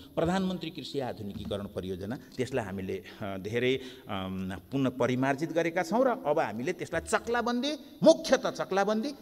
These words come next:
त्यसमा यान्त्रिकीकरण, हामी जुन भन्छौँ नि केही जार्गनहरू छन्, यान्त्रिकीकरण, व्यावसायीकरण, आधुनिकीकरण, अरे अनेक पाँचवटा करण अहिले मैले बिर्सेँ,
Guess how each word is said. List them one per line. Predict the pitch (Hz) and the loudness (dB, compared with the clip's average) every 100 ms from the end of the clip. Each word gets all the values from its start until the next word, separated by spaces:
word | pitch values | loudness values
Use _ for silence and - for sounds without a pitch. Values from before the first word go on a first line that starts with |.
| - - - | -16 -8 4
त्यसमा | 233 233 240 | 4 4 0
यान्त्रिकीकरण, | 202 165 165 208 220 208 220 269 - | 0 0 0 -2 -2 0 0 0 -6
हामी | 127 156 | -4 -2
जुन | 175 156 | -2 0
भन्छौँ | 143 165 202 | -2 -2 -2
नि | 185 | -2
केही | 170 165 | 0 2
जार्गनहरू | 139 131 147 160 143 | 2 4 4 2 0
छन्, | 135 151 | -2 -2
यान्त्रिकीकरण, | 131 127 143 131 143 139 | -2 -2 -6 -2 0 0
व्यावसायीकरण, | 123 135 139 139 139 139 143 | 0 -2 -2 -2 -2 -2 -2
आधुनिकीकरण, | 135 123 139 143 135 139 139 147 | -2 -2 -4 -4 0 0 0 0
अरे | 156 | 0
अनेक | - 139 139 | 0 -4 -6
पाँचवटा | - 160 156 151 135 | -6 -6 -4 0 0
करण | 127 127 123 | 2 0 0
अहिले | 120 113 | -2 -4
मैले | 113 | -4
बिर्सेँ, | 110 110 143 | -6 -6 -8